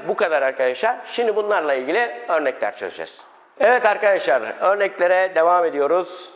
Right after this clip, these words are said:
Daha doğrusu örneklere başlıyoruz arkadaşlar devirlilerle ilgili. Evet, şöyle iki tane örnek yazdım. Zaten iki örnek çözeceğim sadece.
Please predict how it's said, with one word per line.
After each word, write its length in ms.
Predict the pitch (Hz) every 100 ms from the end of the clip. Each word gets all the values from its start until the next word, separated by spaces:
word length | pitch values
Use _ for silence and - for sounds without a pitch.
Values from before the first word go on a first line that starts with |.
| -
Daha 200 | 160 156
doğrusu 220 | 147 151
örneklere 520 | 139 147 147 143 123
başlıyoruz 560 | 127 131 - 165 135 123
arkadaşlar 580 | 110 113 107 117 117
devirlilerle 580 | 117 117 113 113 110 110
ilgili. 400 | 104 101 131 190 180 - - -
Evet, 280 | 180 160 156 - - - - -
şöyle 520 | - 262 247 208 202 160 240
iki 180 | 226
tane 260 | 226 175 147
örnek 280 | 143 190 196
yazdım. 300 | 190 175 190
Zaten 280 | 190 180 151
iki 200 | 151 160
örnek 240 | 143 113
çözeceğim 300 | 117 107 104
sadece. 580 | 120 107 101 113 185